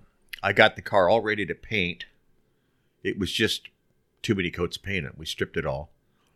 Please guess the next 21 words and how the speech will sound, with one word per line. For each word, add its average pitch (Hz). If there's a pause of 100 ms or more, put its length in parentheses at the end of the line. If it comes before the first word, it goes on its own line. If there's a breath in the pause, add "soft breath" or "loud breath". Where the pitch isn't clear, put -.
(800)
And 82
I 78 (120)
wanted 87
the 76
Cura 82
two 90
Balance, 78
which -
they've, 90 (220)
since 101
I 80 (460)
sold 98
this, - (1000)
they've 90
hit 95
something -
and 76
they 76
pulled 87
this 82
thing 76